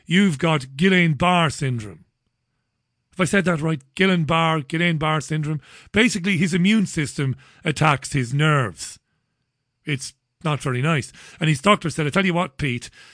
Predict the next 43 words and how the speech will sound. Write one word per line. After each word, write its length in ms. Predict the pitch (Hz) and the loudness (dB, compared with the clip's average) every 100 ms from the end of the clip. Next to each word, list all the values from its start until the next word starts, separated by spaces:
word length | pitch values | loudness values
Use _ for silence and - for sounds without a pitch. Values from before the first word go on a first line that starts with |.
| _ _ | _ _
don't 200 | 185 196 | 2 4
have 160 | 170 143 | 4 2
the 80 | |
jab 300 | 135 151 151 | -2 -2 -2
because 260 | 131 160 135 | -4 -4 -2
it'll 140 | 135 127 | -2 -2
make 180 | 131 | -4
it 80 | 117 | -4
worse." 360 | 123 147 123 - - - _ | -2 -2 -2 -8 -20 -20 _
Pete 220 | 190 208 | 2 2
said, 180 | - 170 | 2 0
"Right, 240 | 180 202 | 2 2
I 40 | 160 | 0
can't 240 | 185 185 | 0 2
have 120 | 170 | 2
the 80 | 139 | -2
jab." 300 | 135 165 147 - - - | 0 0 -2 -6 -20 -2
And 200 | 165 156 | 0 2
the 120 | 156 | 0
bandmate 760 | - 262 269 269 233 175 156 | 2 4 4 4 4 4 2
said, 240 | - 175 139 | 2 0 0
"Sling 280 | - 208 | 0 2
your 120 | 180 147 | 4 2
hook, 180 | 170 | -2
pal." 360 | - 135 127 107 _ _ _ _ _ _ _ - - | -4 -6 -6 -8 _ _ _ _ _ _ _ -20 -10
And 340 | - 185 175 139 - _ _ _ _ _ _ _ | 2 4 4 0 -10 _ _ _ _ _ _ _
up 160 | 190 180 | -2 2
until 260 | 196 180 160 | 2 4 2
I 120 | 190 | 2
came 220 | 175 170 | 0 0
on 120 | 151 | 0
air 180 | 147 170 | 0 0
anyway, 500 | 139 143 98 107 135 _ _ _ _ _ | 0 -4 -6 -10 -14 _ _ _ _ _
up 180 | 202 165 | 0 2
until 320 | 185 165 180 - - | 2 2 0 -2 2
I 240 | 202 220 | 4 6
came 280 | 170 147 120 | 4 -2 -4
on 140 | 113 110 | -4 -6
air, 220 | 127 127 _ - _ | -6 -6 _ -20 _
the 200 | 156 135 | -6 -2
bandmates 520 | 135 170 180 156 143 147 | 2 4 4 4 2 0
wouldn't 280 | 165 156 | -2 -2
respond. 1000 | 143 139 - 147 139 120 107 95 85 - | -4 -8 -4 -2 0 -2 -4 -8 -12 -16